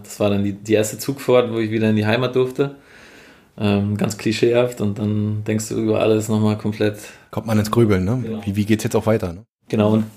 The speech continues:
Speaker 1: damals war es ja so, da hab ich mich dann, äh, drauf konzentriert und bin das erste Mal vom höherklassigen Fußball, äh, runter, hab dann dort in der, die sind aufgestiegen in der Landesliga Miro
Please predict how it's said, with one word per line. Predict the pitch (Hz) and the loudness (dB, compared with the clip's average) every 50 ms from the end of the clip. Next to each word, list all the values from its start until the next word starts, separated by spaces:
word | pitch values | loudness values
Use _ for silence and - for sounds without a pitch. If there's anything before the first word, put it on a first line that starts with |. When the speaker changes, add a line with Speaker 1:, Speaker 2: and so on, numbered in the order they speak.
| - _ | -10 _
Speaker 1:
damals | - 117 120 143 147 143 143 | 2 4 4 4 4 4 4
war | 143 143 143 | 4 2 4
es | 143 | 4
ja | 143 131 | 4 4
so, | 127 135 156 170 | 6 6 6 6
da | 143 135 | 6 4
hab | 127 - | 4 0
ich | 123 - | -2 -4
mich | 139 - | -4 -4
dann, | - 139 131 127 127 | -2 -2 0 0 0
äh, | 127 127 123 | -2 -2 0
drauf | 127 113 123 127 127 - | 2 2 2 2 2 -2
konzentriert | - 139 131 123 123 110 - 139 151 156 156 | -4 -2 -2 -2 -4 -2 2 2 2 2 2
und | 139 120 | 0 -2
bin | 123 | -2
das | 127 120 - | -2 -2 -2
erste | - 123 117 - 135 | -2 -4 -4 -2 0
Mal | 120 117 120 117 117 | 2 2 4 4 2
vom | 113 - - 113 113 110 | 2 0 0 0 0 2
höherklassigen | 110 117 123 120 - 120 117 - 117 113 | 2 2 2 0 -2 -4 -4 -4 -6 -6
Fußball, | 110 - 143 139 139 - 139 131 127 127 123 123 120 113 | -6 -6 -6 -6 -2 0 2 2 4 4 2 2 2 0
äh, | 117 113 | 0 0
runter, | 113 110 107 120 127 135 147 127 | -2 0 -2 -2 -2 -2 0 0
hab | 120 117 117 | 0 -2 -2
dann | - 113 110 110 107 107 107 104 | -2 0 0 2 2 0 0 0
dort | 110 107 107 107 107 - | 0 2 2 0 0 -2
in | 104 104 | -4 -4
der, | 104 101 101 101 98 98 | -2 -2 -2 -4 -6 -6
die | 101 98 107 | -8 -6 -6
sind | 101 101 101 - | -4 -2 -2 -2
aufgestiegen | 110 110 - - - - 117 113 | -2 -2 -4 -8 -8 -4 -2 -2
in | 107 | 0
der | 104 | 0
Landesliga | 107 110 120 139 143 139 - 143 143 143 143 135 135 127 | 0 0 0 0 -2 -4 -4 -4 -2 0 0 0 -2 -2
Miro | 127 127 131 147 147 147 151 156 165 175 170 | -2 -2 -2 -2 -2 0 0 0 0 -2 -8